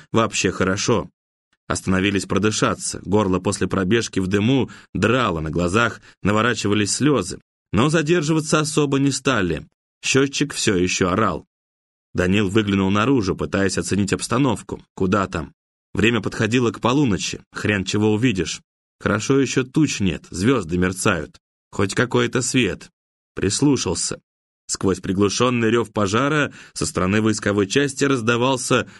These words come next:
стук пулемётов. Куропат пока держался. Да и то сказать, такой крупный экземпляр трудновато завалить. Даже четырнадцатый калибр, не говоря уж о двенадцатом,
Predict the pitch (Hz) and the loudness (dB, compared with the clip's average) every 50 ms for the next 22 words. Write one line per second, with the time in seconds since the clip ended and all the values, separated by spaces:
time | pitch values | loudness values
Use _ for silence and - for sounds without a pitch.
0 | _ _ - - - 147 143 139 - - 113 120 127 143 151 151 127 101 - - | _ _ -8 2 4 4 4 4 2 0 2 2 2 2 2 2 0 0 -2 -4
1 | - - - - _ _ _ _ _ _ _ _ - 95 95 95 92 92 113 120 | -8 -8 -14 -20 _ _ _ _ _ _ _ _ 0 0 2 2 0 2 0 0
2 | 123 - - 127 120 - 135 127 120 117 127 123 127 147 156 127 98 90 - - | 0 0 0 -2 0 2 0 0 2 2 0 0 2 2 0 0 0 -2 -6 -8
3 | - - - _ _ _ _ _ _ 107 107 123 127 131 139 123 - - 127 131 | -10 -10 -12 _ _ _ _ _ _ 0 0 0 2 0 -2 -2 -2 -2 -4 0
4 | 127 135 120 95 - - - _ _ _ _ _ _ - - - 113 127 123 - | 0 0 0 0 -2 -6 -14 _ _ _ _ _ _ -6 -2 0 0 0 2 2
5 | 139 143 139 143 151 151 151 123 135 139 131 127 127 135 139 139 120 - - _ | 2 2 2 0 0 0 2 2 0 0 0 2 2 2 2 0 -2 -6 -12 _
6 | _ - - 147 143 139 151 151 143 131 117 104 - 110 107 113 120 123 131 127 | _ 0 0 2 2 2 2 2 2 0 0 0 0 -2 0 2 0 2 2 2
7 | 113 95 85 - - - - _ _ _ _ _ _ _ _ _ - 98 127 143 | 0 0 -2 -2 -6 -12 -12 _ _ _ _ _ _ _ _ _ 0 2 2 2
8 | 135 147 143 - 143 - 147 151 151 139 - - 135 120 - 131 131 151 190 185 | 2 0 0 0 0 0 2 0 0 -2 0 -2 -2 0 0 0 0 2 0 2
9 | 147 110 95 87 87 87 85 90 90 95 104 123 131 123 104 - 120 95 98 104 | 2 0 0 0 -2 0 0 0 2 2 2 2 0 0 0 -2 -4 -2 0 0
10 | 113 135 143 139 - 135 123 - 127 113 104 - | 2 2 0 0 -2 -4 -2 -2 -2 -2 -2 -4